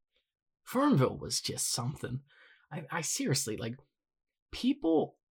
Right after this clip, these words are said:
I didn't even have, like, some friends on Facebook I knew. They just knew that I was on Farmville. 'Cause you could check people's, like, Farmville stats in, like, a Facebook profile. I remember this. There was, like, uh, what was it? It was, like,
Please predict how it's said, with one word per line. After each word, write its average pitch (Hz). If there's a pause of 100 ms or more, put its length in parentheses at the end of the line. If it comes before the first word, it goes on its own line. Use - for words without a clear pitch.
(120)
I 185
didn't 320
even 143
have, 131
like, 92
some 127
friends 123
on 113
Facebook -
I 110
knew. 123
They 127
just 233
knew 131
that 123
I 120
was 123
on 113
Farmville. 113 (440)
'Cause 143
you 202
could 208
check -
people's, 127
like, 113
Farmville 120
stats - (760)
in, 139
like, 120
a 117
Facebook 127
profile. 110 (100)
I -
remember 120
this. - (520)
There 240
was, 233
like, 147
uh, - (2000)
what 208
was 127
it? 120
It 165
was, 180
like, 180